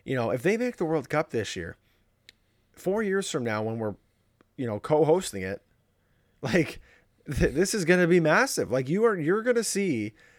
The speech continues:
a, an, an absolute influx in, in fo-, in professional football, so soccer fans, whatever, uh, in Canada. And you need an event like the World Cup, in my opinion. Like,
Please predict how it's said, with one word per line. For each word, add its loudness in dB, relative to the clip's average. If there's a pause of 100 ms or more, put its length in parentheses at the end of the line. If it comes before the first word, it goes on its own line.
(280)
a, 0
an, -2
an -4
absolute 0
influx 0 (100)
in, -2 (120)
in -4
fo-, -4
in -4
professional -4
football, 0
so -6
soccer -4
fans, -4
whatever, 0 (360)
uh, -2
in 0
Canada. 0 (340)
And -2
you -2
need 0
an -2
event -6
like -8
the -10
World -8
Cup, -6 (420)
in -4
my 2
opinion. 2
Like, 0